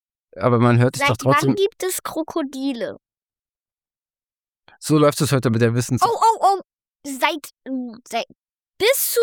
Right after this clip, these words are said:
Speaker 2: zweihundertfünfzig Millionen Jahren. Von zwei,
Speaker 1: Ja.
Speaker 2: äh, seit zweihundert
Speaker 1: Siehst du,
Speaker 2: bis
Speaker 1: doch, dann
Speaker 2: zweihundertfünfzig Millionen Jahre.
Speaker 1: Dann haben die sozusagen tatsächlich die
Speaker 2: Die
Speaker 1: ganze
Speaker 2: ganze
Speaker 1: Zeit mit,
Speaker 2: Dino-Zeit überlebt
Speaker 1: mit,
Speaker 2: bis heute.
Speaker 1: miterlebt, genau.
Speaker 2: Die
Speaker 1: Und die
Speaker 2: haben
Speaker 1: haben
Speaker 2: sogar
Speaker 1: und die gibt's immer noch.
Speaker 2: Ja.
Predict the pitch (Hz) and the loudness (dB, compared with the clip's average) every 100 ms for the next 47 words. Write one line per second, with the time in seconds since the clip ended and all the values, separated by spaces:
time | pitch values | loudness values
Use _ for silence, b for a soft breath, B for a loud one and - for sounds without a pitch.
0 | 466 - - 269 294 415 440 427 427 - | 0 -4 -6 0 2 2 0 0 -2 -4
1 | 427 - 403 392 359 277 349 330 311 294 | -8 -8 -8 -4 -4 -4 -4 -2 -2 -2
2 | 208 269 330 320 - 349 370 - 359 285 | -4 -6 -4 -4 -2 0 0 0 -6 -2
3 | 339 294 - 359 453 440 427 - 175 147 | -4 -4 -2 0 0 0 0 0 0 0
4 | 349 370 415 381 - 381 - 392 - 349 | 2 2 2 0 0 -6 -6 -8 -4 -4
5 | 320 320 277 240 233 180 143 156 175 170 | -4 -4 -2 -2 -4 -4 0 2 2 2
6 | 160 165 170 160 160 160 151 160 156 - | -2 -6 -2 0 0 0 -2 -4 -8 -10
7 | 156 165 320 427 - 339 392 392 359 - | -4 0 0 2 0 2 2 2 0 -2
8 | 427 330 311 320 320 156 147 208 170 - | -4 -2 -2 -2 -4 -2 0 0 2 2
9 | - - 151 - - - 175 151 123 110 | 2 0 0 -2 -4 -2 2 2 0 -8
10 | _ b b - 339 320 311 339 311 302 | _ b b 0 2 2 0 -6 -2 -2
11 | - 285 156 156 - 165 151 165 208 - | -6 -8 -4 -4 -4 -6 -4 0 -2 -2
12 | - 311 359 202 135 127 | -4 0 2 4 2 2